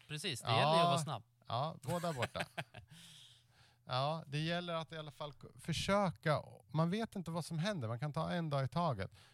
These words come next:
Speaker 2: Men man måste ta ett val, tror
Speaker 1: Mm.
Speaker 2: jag.
Speaker 1: Mm.
Speaker 2: Men det är, det är mina tankar.
Speaker 1: Ja.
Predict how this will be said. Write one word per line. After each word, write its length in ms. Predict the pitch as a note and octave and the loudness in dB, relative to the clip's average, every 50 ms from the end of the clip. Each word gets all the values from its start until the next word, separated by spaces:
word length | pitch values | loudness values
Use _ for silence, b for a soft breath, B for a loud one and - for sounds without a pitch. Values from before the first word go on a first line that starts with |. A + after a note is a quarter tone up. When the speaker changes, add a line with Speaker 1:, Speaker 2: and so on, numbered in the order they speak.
| b b | b b
Speaker 2:
Men 220 | D3+ E3+ G3 G3 | 0 0 0 2
man 140 | E3+ E3 F3 | 0 -2 -2
måste 220 | F3+ E3+ - - - | -2 -4 -6 -8 -8
ta 140 | - - F#3 | 0 0 0
ett 80 | E3+ D#3 | 0 2
val, 420 | F#3+ A3+ A#3 F#3+ - B1+ - - - - _ _ _ _ _ _ _ - | 0 2 2 2 0 -2 -6 -14 -16 -20 _ _ _ _ _ _ _ -6
tror 140 | - E3 F3+ | -4 -2 0
Speaker 1:
Mm. 40 | |
Speaker 2:
jag. 240 | G3+ G#3 C3 - G2 - _ _ _ _ - | 0 0 -2 -2 -6 -14 _ _ _ _ -18
Speaker 1:
Mm. 300 | C3 C3 A#2+ A2 A#2+ B2+ - | -16 -16 -14 -14 -16 -12 -8
Speaker 2:
Men 160 | C#3 D3+ D#3 | -6 -6 -4
det 80 | F3+ | -4
är, 260 | F3+ F3+ D#3+ C#3+ - B B B B B B B B | -4 -4 -2 -2 -2 B B B B B B B B
det 160 | B - D#3 | B -10 -8
är 40 | D3+ | -6
mina 300 | D#3 D#3+ D#3+ D#3 D3+ D3 | -4 -4 -4 -4 -4 -6
tankar. 480 | - - C#3 C3 B2+ - - A#2+ G#2+ G2 _ _ _ _ _ - - | -6 -6 -6 -6 -6 -4 -4 -4 -4 -4 _ _ _ _ _ -14 -10
Speaker 1:
Ja. 220 | C3 B2+ A2 | -8 -8 -8